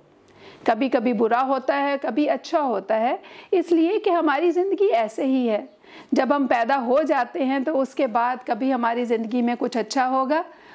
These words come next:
और कभी कुछ बुरा होगा। समझने की बात यह है कि जब अच्छा है तो उसे भी उतना ही महसूस करें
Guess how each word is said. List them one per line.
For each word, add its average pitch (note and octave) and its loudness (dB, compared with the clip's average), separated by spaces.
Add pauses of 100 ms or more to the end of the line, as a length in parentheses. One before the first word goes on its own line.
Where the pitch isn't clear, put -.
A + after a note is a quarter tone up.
(140)
और E4+ 2
कभी A#3+ 0
कुछ A3+ -4
बुरा G3 0
होगा। G3 -2 (500)
समझने D#4+ 2
की F4 2
बात B3+ 0
यह C4 2
है C4+ 0
कि D4 -2
जब C#4 -2
अच्छा - -2
है C#4 0
तो D#4+ -8
उसे B3+ -2
भी D4 2
उतना C4+ -2
ही D#4 2
महसूस C4+ -2
करें A#3+ -2